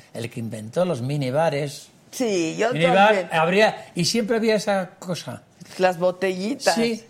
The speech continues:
Speaker 1: pero de eso, de vodka. Y entonces cogía una así, ¡tam!, y la ponía en su sitio, creyendo yo que nadie se iba a dar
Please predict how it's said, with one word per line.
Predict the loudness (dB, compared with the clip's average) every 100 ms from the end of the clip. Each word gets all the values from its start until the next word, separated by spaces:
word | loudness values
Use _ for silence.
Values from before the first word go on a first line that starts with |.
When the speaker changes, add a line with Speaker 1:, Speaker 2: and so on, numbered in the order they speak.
| _ -20 _
Speaker 1:
pero | 6 6 6
de | 4
eso, | 4 2 -6
de | -2 -2
vodka. | -2 -4 -10 -16 _ _ -20 -20 -20 -20
Y | -10
entonces | -2 0 0 -6 _ _ _ -18
cogía | -8 -2 0
una | 0
así, | -2 -6 -8 0
¡tam!, | 0 0 -8 -16 _ _ _ -8
y |
la | -4 -2
ponía | -2
en | -4
su | -8
sitio, | -10 -12 -18 -20 -20 -10
creyendo | 0 0 2 0 0 -2
yo | -2 -2
que | -2
nadie | 0 -2
se | -4 -4
iba | 0
a |
dar | 2